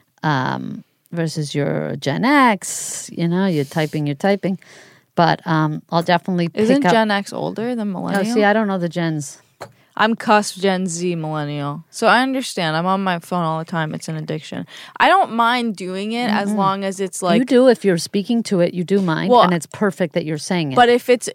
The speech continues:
Speaker 2: if it's appreciated and I'm compensated in some way, then
Speaker 1: Yes.
Speaker 2: it's like, okay, sure. So I guess that's the
Speaker 1: It's
Speaker 2: question.
Speaker 1: massively appreciated.
Speaker 2: Okay.
Speaker 1: But I don't want it to take from you talking, 'cause I feel like I do the heavy lifting and talking.
Speaker 2: <gasps>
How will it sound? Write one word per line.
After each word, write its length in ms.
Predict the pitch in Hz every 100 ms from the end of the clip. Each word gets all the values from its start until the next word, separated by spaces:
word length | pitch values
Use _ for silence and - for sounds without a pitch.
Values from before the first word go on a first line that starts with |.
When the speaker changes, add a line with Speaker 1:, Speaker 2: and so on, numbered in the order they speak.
| -
Speaker 2:
if 220 | 214 -
it's 200 | 220 -
appreciated 760 | - - - 214 208 226 208 208
and 120 | 190
I'm 140 | 175
compensated 800 | 170 185 170 165 170 170 170 170
in 160 | 160 156
some 300 | - 165 160
way, 220 | 160 156
then 80 | 160
Speaker 1:
Yes. 220 | 185 151
Speaker 2:
it's 140 | 160 -
like, 240 | 160 160
okay, 300 | 170 170 156
sure. 400 | 160 - 151 - -
So 140 | -
I 120 | 208
guess 180 | 185 208
that's 340 | 190 175 - -
the 100 | 208
Speaker 1:
It's 140 | -
Speaker 2:
question. 520 | 180 185 160 196 208
Speaker 1:
massively 840 | 208 202 202 196 - 185 160 165 147
appreciated. 720 | 143 156 139 - - - - _ -
Speaker 2:
Okay. 380 | 175 - 165 165 -
Speaker 1:
But 100 | 180
I 80 | 175
don't 200 | 170 196
want 120 | 208
it 80 | 202
to 120 | -
take 280 | 165 165 160
from 220 | - 156
you 100 | 151
talking, 420 | 143 165 143 147
'cause 160 | 143 160
I 140 | 175
feel 160 | 170 190
like 160 | 170 165
I 60 |
do 160 | 160 160
the 120 | 151 151
heavy 320 | 143 160 151
lifting 340 | 147 - 151
and 120 | 143
talking. 480 | 147 147 147 196 240
Speaker 2:
<gasps> 0 | -